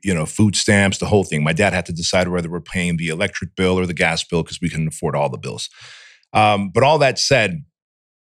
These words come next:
I knew that I had one thing going for me, and that was the ability to be resourceful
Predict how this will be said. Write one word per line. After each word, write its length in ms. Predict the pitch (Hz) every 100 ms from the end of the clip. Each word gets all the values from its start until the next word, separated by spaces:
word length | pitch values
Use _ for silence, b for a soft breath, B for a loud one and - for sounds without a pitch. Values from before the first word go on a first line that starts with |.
| _ -
I 140 | 113 110
knew 440 | 117 135 131 110
that 140 | 104 107
I 80 |
had 220 | 101 98 95
one 240 | 113 107
thing 180 | 110 101
going 280 | 98 104 101
for 140 | 117
me, 160 | 113 120
and 120 | 104
that 120 | 98
was 180 | 98 90
the 100 | 98
ability 360 | 87 101 98 95
to 60 |
be 100 | 87
resourceful 840 | 85 82 - 113 113 - 151 170